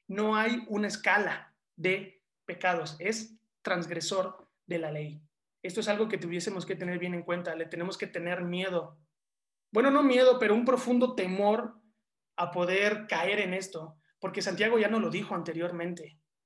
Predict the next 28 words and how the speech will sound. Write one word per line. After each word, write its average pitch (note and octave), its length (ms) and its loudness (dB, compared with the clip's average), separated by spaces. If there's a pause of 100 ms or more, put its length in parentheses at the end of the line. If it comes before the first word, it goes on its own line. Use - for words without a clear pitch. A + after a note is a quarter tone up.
(1000)
Si - 200 -4
eres A3+ 140 0
conducido G#3+ 480 2
por F#3 140 -4
la E3 120 -2
ira, G#3 280 0
por E3+ 160 -4
no F3+ 80 -2
saber G3 220 -4
refrenar F#3 440 -4
tu G3+ 80 -6
lengua, F#3 480 -6 (460)
estás F#3 360 -6
en G3 160 -4
contra A3 640 -2 (640)
del F3+ 320 -4
vivir F#3 500 -4
que G3+ 100 -4
agrada F3 600 -2
a D#3 80 -4
Dios. D#3 440 -10 (200)
Bueno, F#3 220 0
yo F3+ 120 0
lo G3+ 140 0
pongo G#3 240 0
en F#3+ 80 0
estas F#3+ 240 -4
palabras. F3 580 -2